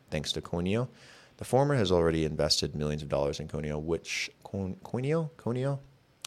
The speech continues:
I'll have to figure out how to pronounce that, which shares locations in both San Francisco and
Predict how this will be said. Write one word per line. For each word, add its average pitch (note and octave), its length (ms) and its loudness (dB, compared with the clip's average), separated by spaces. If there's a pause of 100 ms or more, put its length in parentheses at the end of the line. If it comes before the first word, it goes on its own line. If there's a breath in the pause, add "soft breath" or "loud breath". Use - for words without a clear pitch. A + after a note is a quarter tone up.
(160)
I'll - 60 -10
have E2+ 80 -4
to - 80 -16
figure E2+ 140 4
out D#2 40 6
how D2 40 2
to C#2+ 60 -2
pronounce C#2+ 300 -4
that, D2 180 0
which F#2 140 4
shares G#2+ 380 4
locations E2 580 0
in D#2 180 -6
both D2 220 0
San D2 180 -2
Francisco D2 440 -4
and C#2 320 -6